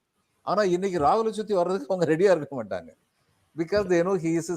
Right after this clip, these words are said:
sincere and committed person when he talks about social order, social justice. அதுதான் பிரச்சனை.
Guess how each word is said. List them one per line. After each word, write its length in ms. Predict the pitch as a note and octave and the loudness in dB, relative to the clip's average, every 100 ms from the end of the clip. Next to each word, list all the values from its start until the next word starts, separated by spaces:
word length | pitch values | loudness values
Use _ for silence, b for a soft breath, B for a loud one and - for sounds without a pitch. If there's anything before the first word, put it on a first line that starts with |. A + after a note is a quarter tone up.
| - | -6
sincere 400 | D3+ D3 F3 E3 | -8 -2 -2 0
and 160 | B2+ | -2
committed 360 | B2 C3+ D#3 D#3+ - | -2 -2 -6 -8 -6
person 280 | G2+ - F2 _ _ | -8 -10 -16 _ _
when 140 | B2+ C#3+ | -2 -2
he 80 | B2+ | 0
talks 300 | C3 C#3+ C#3+ | 2 2 0
about 200 | A#2+ C3+ - | -2 -4 -2
social 320 | A2 A#2 G2 | -4 -4 -6
order, 240 | E2 - - _ - | -6 -10 -18 _ -4
social 260 | C3+ - G#2+ | -2 -2 -8
justice. 440 | E2 D#2 - - _ _ _ | -8 -14 -18 -20 _ _ _
அதுதான் 280 | G2+ C#3 | -6 -4
பிரச்சனை. 340 | C3+ E2+ - | -8 -14 -16